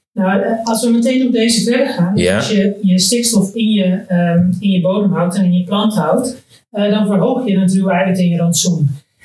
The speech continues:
Speaker 1: En het, in principe is dat natuurlijk goed. Je hebt een bepaalde hoeveelheid ruw eiwit nodig in je rantsoen. Eh, mensen hebben ruw ei-, of hebben eiwit nodig, eh,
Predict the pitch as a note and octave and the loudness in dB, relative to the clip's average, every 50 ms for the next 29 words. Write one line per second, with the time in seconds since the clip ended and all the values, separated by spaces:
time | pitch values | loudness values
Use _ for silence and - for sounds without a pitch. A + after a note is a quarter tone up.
0 | _ _ _ - G#3+ G#3 G3+ G3 F#3+ F#3+ G3 - - - _ _ - A#3 G#3 G3 | _ _ _ -4 -2 0 0 0 0 -2 -4 -6 -12 -20 _ _ -2 0 0 2
1 | F#3+ F#3 F#3 A#3+ A#3 A#3 G#3 G#3 G#3 G3 F3 F#3+ F3+ - F3 F3+ F3 D#3+ - - | 2 2 0 0 0 0 0 0 0 0 0 2 2 0 2 0 0 0 0 -2
2 | C4 C#4+ D4 D4 C#4+ F3+ F3+ F3 F3+ F#3 F3 E3+ F#3 F3+ F3+ F3 E3+ E3+ E3+ - | -2 -2 0 0 0 0 0 0 0 0 0 0 0 -2 0 0 0 0 0 0
3 | F3+ E3 D#3+ D#3 D#3+ D#3+ - - E3+ F#3 F3 D#3 E3+ F3 F3+ F3+ F3 F3+ E3+ F3 | 0 0 0 0 0 -2 0 0 0 2 2 2 0 0 0 0 0 0 0 0
4 | F#3 A#3 C#4+ - A3 A3+ A#3 A3+ A3 G3+ F#3+ G3 G3 G3 F#3+ A3 A3 A#3 A#3+ A#3 | 0 0 0 -2 -2 0 0 0 2 0 2 2 2 0 0 0 0 0 0 0
5 | G3+ F3+ G3 F#3+ F#3 G3+ G3+ G3+ G3+ G#3 - - G3+ F#3 F#3 F3 F3+ F#3 F#3 F3+ | 0 0 -2 -2 -2 -2 0 0 0 0 -2 0 0 0 0 0 0 0 0 -2
6 | F#3 F#3+ G3 G3+ - - F3+ - - E3+ E3+ - - F3+ F#3 F#3+ F#3+ F#3 F3+ F3+ | -2 -2 -4 -4 -2 -2 0 0 0 0 0 0 -2 0 -2 0 0 0 0 0
7 | F3+ F3+ F3+ F3+ F3+ F3+ E3+ - - - F3 E3+ | 0 2 2 0 0 -2 -4 -4 -4 -2 0 0